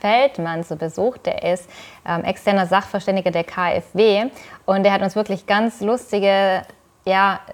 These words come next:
lustig ist immer im Auge des Betrachters, würde ich sagen. Von außen gesehen ist lustig, aber wenn, wenn einem das Haus gehört oder wenn man in dem Projekt drinsteckt, ist es nicht ganz so lustig.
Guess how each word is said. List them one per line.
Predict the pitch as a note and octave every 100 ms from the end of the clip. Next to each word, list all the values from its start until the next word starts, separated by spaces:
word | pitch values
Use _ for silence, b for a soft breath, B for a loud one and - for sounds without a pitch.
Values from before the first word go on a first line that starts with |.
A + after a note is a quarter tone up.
| - C3
lustig | A#3 D#4 C#4+ A#3+
ist | -
immer | A#3 A#3+ A#3 A3+ - - -
im | G#3+
Auge | G3 A3 G#3+
des | G#3
Betrachters, | G#3 G3+ G#3+ A3+ A3 G#3+
würde | G3+
ich | G3
sagen. | G3 G#3 A3+
Von | G#3
außen | E3+ G#3 G#3+
gesehen | G#3 G3+
ist | G3
lustig, | G#3+ C4 - A#3+ F3+
aber | G3
wenn, | F#3+ G3 F#3
wenn | F#3+ G3
einem | - F#3+
das | G3 G3
Haus | G#3 G#3
gehört | G3 A3 G#3+
oder | F#3+
wenn | F#3 F#3
man | F#3+
in | F3+
dem | F#3+
Projekt | F#3+ F#3+ G3 -
drinsteckt, | G#3+ - G#3 G3+
ist | G3+
es | G3
nicht | A3 G#3+
ganz | A3+ A#3
so |
lustig. | A3 B3 - B3+